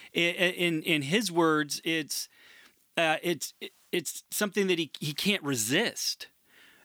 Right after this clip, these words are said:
As, as, as he's being drawn deeper into this, this story, uh, if you will. And, and Steve, I guess what I'm trying to say here is that I see this happening in a,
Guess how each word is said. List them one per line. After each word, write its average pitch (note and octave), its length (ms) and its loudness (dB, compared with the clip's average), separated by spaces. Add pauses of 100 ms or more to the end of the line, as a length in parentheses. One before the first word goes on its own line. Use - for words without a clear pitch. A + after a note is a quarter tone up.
As, D3+ 200 0
as, D#3+ 280 2
as D#3 220 0
he's D3 120 -2
being D#3 280 2
drawn D#3 480 2
deeper F3+ 460 2
into E3 360 0
this, C#3+ 460 0
this C3+ 220 0
story, C#3+ 880 0 (400)
uh, A2+ 240 -4
if - 180 -6
you B2 120 0
will. A2 360 -2 (240)
And, - 180 0 (200)
and G#3+ 260 -2
Steve, B3 540 2
I F#3+ 160 2
guess A#3 240 0
what A#3+ 100 2
I'm G#3 80 0
trying G3 200 0
to D#3+ 60 0
say A3+ 320 2
here D#3 440 2
is D#3 240 0
that E3 100 2
I F3+ 120 2
see A3 360 0
this C#4 200 2
happening D#3 720 0 (480)
in F3+ 200 4
a, D#3+ 160 2